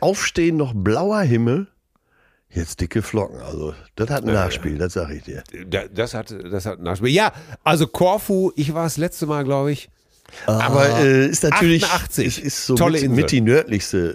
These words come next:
Speaker 1: äh, Griecheninsel, ne?
Speaker 2: Ja.
Speaker 1: Warst du schon mal auf Kreta?
Speaker 2: Nee, wollte ich auch immer
Speaker 1: Äh,
Speaker 2: mal
Speaker 1: Hammer,
Speaker 2: hin.
Speaker 1: totaler Hammer, ja. Und ist ja schön weit südlich.
Speaker 2: Ja.
Speaker 1: Und dann, äh,
Speaker 2: Ah.
Speaker 1: trafen wir jetzt in der klirrenden Kälte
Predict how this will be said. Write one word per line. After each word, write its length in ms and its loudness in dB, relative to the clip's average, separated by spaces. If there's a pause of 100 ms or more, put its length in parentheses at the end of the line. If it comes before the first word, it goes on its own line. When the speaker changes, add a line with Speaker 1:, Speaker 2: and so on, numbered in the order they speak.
(160)
Speaker 1:
äh, 60 -2
Griecheninsel, 640 -6
ne? 160 -4 (440)
Speaker 2:
Ja. 280 -2
Speaker 1:
Warst 220 0
du 40 -2
schon 80 2
mal 60 2
auf 120 -4
Kreta? 560 0 (800)
Speaker 2:
Nee, 420 0
wollte 280 0
ich 120 -4
auch 200 -2
immer 420 0
Speaker 1:
Äh, 40 -6
Speaker 2:
mal 180 0
Speaker 1:
Hammer, 320 0
Speaker 2:
hin. 80 -4
Speaker 1:
totaler 480 -4
Hammer, 300 -4 (160)
ja. 240 -2 (680)
Und 160 0
ist 100 -2
ja 80 4
schön 240 2
weit 200 2
südlich. 520 -4 (840)
Speaker 2:
Ja. 260 0 (540)
Speaker 1:
Und 260 0
dann, 200 0
äh, 140 -2
Speaker 2:
Ah. 60 -8
Speaker 1:
trafen 360 0
wir 60 2
jetzt 140 -4
in 100 -8
der 120 -2
klirrenden 680 0
Kälte 560 -4